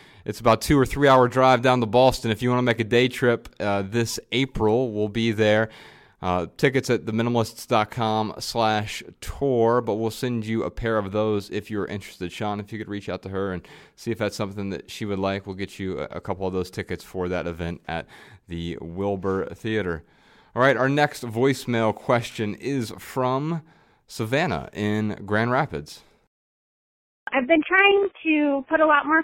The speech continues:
Speaker 2: focus lately on being more intentional with my time and my days, and a lot of the different things that I've been reading about have talked about, uh, using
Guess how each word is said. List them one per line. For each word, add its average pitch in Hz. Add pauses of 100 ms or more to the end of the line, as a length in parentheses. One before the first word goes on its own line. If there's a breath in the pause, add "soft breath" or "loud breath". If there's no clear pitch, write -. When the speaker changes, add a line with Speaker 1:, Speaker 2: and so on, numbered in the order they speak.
Speaker 2:
focus 247 (120)
lately 233 (180)
on 214 (560)
being 302
more 269
intentional 233
with 233
my 262 (100)
time 202 (160)
and 214
my 226
days, 196 (180)
and 208
a 208
lot 262
of 339
the 320
different 277
things 240
that 214
I've 208
been 214
reading 311
about 202 (460 soft breath)
have 240
talked 240
about, 220
uh, 196 (160)
using 302